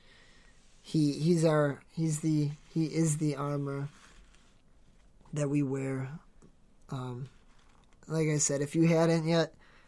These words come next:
I pray that you come to know Jesus. I pray that we could talk about it if you don't know, that this is a space where I just wanna show you the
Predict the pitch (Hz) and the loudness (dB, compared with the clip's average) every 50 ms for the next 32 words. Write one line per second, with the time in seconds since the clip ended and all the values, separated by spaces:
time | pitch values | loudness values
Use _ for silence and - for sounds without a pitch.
0 | - - - - - - - _ - - _ - - 143 139 - 175 156 156 151 | -20 -20 -20 -20 -20 -20 -20 _ -20 -20 _ -6 -4 -4 2 4 6 6 8 8
1 | 156 147 151 156 156 156 - 170 151 151 - 151 147 143 143 143 139 - 143 139 | 6 4 4 2 0 0 0 0 0 0 0 -2 -2 0 0 -2 -2 -2 -4 -2
2 | 135 135 135 131 131 135 139 135 - 156 151 151 151 143 139 151 156 151 - 143 | -2 -2 -4 -4 -4 -6 -8 -4 0 2 4 4 4 4 2 2 0 0 -2 -4
3 | - - 156 160 160 165 - - 151 156 151 147 147 139 143 135 - - 151 143 | -2 0 2 4 4 4 2 0 0 0 0 0 0 0 -2 -4 -4 -4 -4 -2
4 | 143 147 143 139 135 139 139 135 135 135 135 131 139 135 123 120 - - 147 143 | 0 -2 -2 -2 -4 -6 -6 -6 -4 -6 -6 -6 -6 -8 -10 -10 -10 -8 -4 -4
5 | - 160 147 - 139 131 - - - 147 147 147 143 - - - 143 - - 151 | -2 -2 0 -2 0 0 -2 -2 -2 -2 0 0 0 -2 -2 -6 -8 -10 -8 -8
6 | 147 151 151 147 151 147 - - 147 151 151 156 160 - - - 156 147 160 156 | -6 -4 -4 -2 -2 -4 -4 -4 -6 -8 -6 -4 -4 -2 -2 -2 -4 -4 -6 -6
7 | 156 156 147 147 151 147 143 | -8 -8 -8 -8 -10 -10 -12